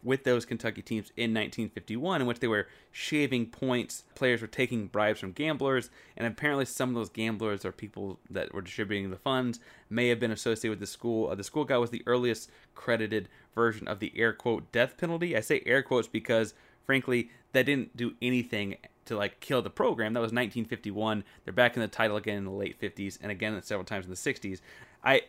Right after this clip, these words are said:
I think that another thing in looking at Rupp is that he was one of the first coaches to really understand the idea of organizing a fast break.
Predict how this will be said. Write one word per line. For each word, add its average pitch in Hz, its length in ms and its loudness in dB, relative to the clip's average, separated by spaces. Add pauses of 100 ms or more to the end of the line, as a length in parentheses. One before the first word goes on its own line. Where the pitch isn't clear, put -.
(120)
I 127 120 2
think 185 260 0
that - 280 -4
another 123 200 2
thing 131 160 -2
in 120 100 0
looking 110 220 -2
at 104 140 -6
Rupp 101 340 0
is 104 200 -2
that 101 340 4
he 127 260 0
was 117 220 2
one 117 80 0
of 104 60 -2
the 101 40 -4
first - 380 0
coaches 117 280 -2
to 101 120 -8
really 113 260 2
understand 107 500 -4
the 104 100 -2
idea 104 200 -2
of 92 100 -8 (100)
organizing 123 640 -2
a 104 40 -4
fast - 480 -4
break. 170 420 2